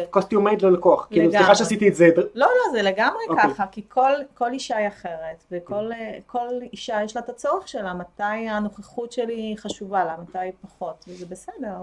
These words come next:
Speaker 2: זה, בגלל זה אין לי תמיד תשובה מתי אני מגיעה לבית חולים, מתי,
Speaker 1: כן.
Speaker 2: מתי אני מגיעה ללידה, כי אני לא יודעת מתי שיהיה
Speaker 1: כן.
Speaker 2: צורך.
Speaker 1: כן.
Speaker 2: אה, כי אני גם לא רוצה לבוא מוקדם מדי, ו-, ו-, וגם לא מאוחר מדי, אז תמיד יש את השאלה הזאת.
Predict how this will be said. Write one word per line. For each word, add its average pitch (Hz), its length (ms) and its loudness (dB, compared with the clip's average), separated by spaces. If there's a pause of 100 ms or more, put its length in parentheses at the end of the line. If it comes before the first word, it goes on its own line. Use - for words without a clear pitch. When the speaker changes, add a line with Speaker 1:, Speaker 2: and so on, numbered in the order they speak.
Speaker 2:
זה, 185 240 -10
בגלל 185 180 -6
זה 254 120 -4
אין 285 80 -4
לי 302 80 -12
תמיד 254 240 -6
תשובה 247 360 -4
מתי 202 160 -4
אני 220 140 -2
מגיעה 185 280 -4
לבית 190 220 -6
חולים, 170 300 -14 (140)
מתי, 208 140 -6 (100)
Speaker 1:
כן. - 60 -6
Speaker 2:
מתי 220 160 -2
אני 233 100 -2
מגיעה 196 360 0
ללידה, 180 320 -6
כי 185 120 -14
אני 185 160 -10
לא 202 80 -6
יודעת 220 460 -2 (600)
מתי 190 240 -6
שיהיה 240 220 -10
Speaker 1:
כן. 233 60 -18
Speaker 2:
צורך. 175 320 -10 (320)
Speaker 1:
כן. 123 120 -12 (600)
Speaker 2:
אה, 160 60 -8 (340)
כי 175 100 -6
אני 170 100 -6
גם 190 180 0
לא 233 40 -4
רוצה 214 220 -4
לבוא 190 220 -2
מוקדם 175 360 -4
מדי, 165 560 -8 (260)
ו-, 165 60 -14 (380)
ו-, 165 60 -16 (340)
וגם 170 300 -8
לא 170 120 -6
מאוחר 180 380 -6
מדי, 156 380 -10
אז 170 120 -20
תמיד 165 260 -14
יש 190 160 -12
את - 60 -14
השאלה 170 400 -10
הזאת. 170 300 -12